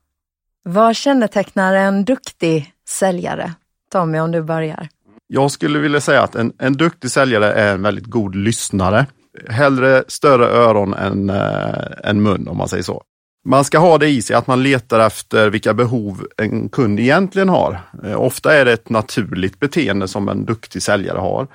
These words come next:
Speaker 2: som man inte aktivt behöver tänka på, eh, i, i sitt sätt att vara. Och det är bra om man ställer rätt frågor för att sen kunna, mm, få kunden att själv berätta om hur deras situation,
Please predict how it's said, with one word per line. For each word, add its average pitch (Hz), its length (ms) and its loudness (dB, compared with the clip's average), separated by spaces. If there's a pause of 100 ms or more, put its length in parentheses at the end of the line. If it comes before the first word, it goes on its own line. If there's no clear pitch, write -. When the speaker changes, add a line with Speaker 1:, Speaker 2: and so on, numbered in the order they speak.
(240)
Speaker 2:
som 113 80 -6
man 117 120 2
inte 107 240 -4
aktivt - 480 -6
behöver 95 220 -2
tänka 104 440 -2
på, 113 240 -6 (160)
eh, 53 100 -6
i, - 460 -6
i 101 40 -2
sitt 101 200 -6
sätt - 280 -4
att 92 60 -2
vara. 98 340 -2 (580)
Och 120 80 0
det 127 80 4
är 139 40 4
bra 156 220 4
om 143 60 2
man 139 140 2
ställer 147 300 2
rätt 143 200 2
frågor 135 480 2
för 135 160 -4
att 131 100 -2
sen 123 200 -2
kunna, 113 460 2
mm, 85 480 -8 (200)
få 131 180 -2
kunden 107 340 0
att 110 120 -2
själv 135 240 0
berätta 156 340 0
om 110 300 -2
hur 117 120 -4
deras 107 300 0
situation, 107 800 -4